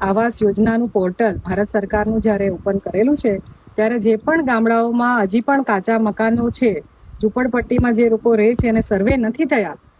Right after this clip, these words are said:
એવા તમામ ગ્રામ પંચાયતોમાં તલાટી કમ મંત્રી શ્રી સર્વે કરવા માટે આવેલા છે. ના આવ્યા હોય તો એનો સંપર્ક કરી આપણા વિસ્તારના આગેવાનો, સરપંચશ્રી, તાલુકા પંચાયત સભ્યો, જિલ્લા પંચાયત સભ્યો,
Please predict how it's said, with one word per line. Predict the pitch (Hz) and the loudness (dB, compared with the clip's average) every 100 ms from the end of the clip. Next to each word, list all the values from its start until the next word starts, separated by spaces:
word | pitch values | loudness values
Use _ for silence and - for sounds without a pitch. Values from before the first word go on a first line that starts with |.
| - - | -4 0
એવા | 226 285 | 2 0
તમામ | 277 254 302 349 | -2 0 0 0
ગ્રામ | 285 277 | 2 0
પંચાયતોમાં | 269 262 254 240 226 - 240 | 2 0 0 0 0 0 0
તલાટી | 233 208 202 226 | 0 0 0 -2
કમ | 240 233 | 0 2
મંત્રી | 202 208 226 | 2 0 -2
શ્રી | - 254 | 0 -2
સર્વે | 233 196 185 208 | 0 0 0 0
કરવા | 214 220 | 0 0
માટે | 214 196 | 0 -2
આવેલા | 208 165 214 269 | -2 0 0 0
છે. | 262 285 294 - - - 196 | 0 -2 -2 -12 -20 -8 -2
ના | 214 | 0
આવ્યા | 262 269 294 | 0 0 0
હોય | 294 285 | 0 -2
તો | 285 269 | 0 0
એનો | 254 | 0
સંપર્ક | 269 233 214 247 240 - | 0 0 0 -2 -2 -2
કરી | 233 277 302 | 0 0 -2
આપણા | 233 226 | -2 0
વિસ્તારના | 220 214 254 240 233 | -2 -2 -2 0 0
આગેવાનો, | 190 208 233 240 254 269 | 0 0 0 0 0 0
સરપંચશ્રી, | 240 196 233 240 254 254 | -2 -2 -2 0 0 0
તાલુકા | 196 202 233 | -2 -2 -2
પંચાયત | 233 240 254 240 | 0 0 -2 -2
સભ્યો, | 214 220 247 240 | 0 2 0 0
જિલ્લા | 185 202 | 0 0
પંચાયત | 220 247 247 240 | 0 -2 -2 -2
સભ્યો, | 214 247 254 | -2 0 -2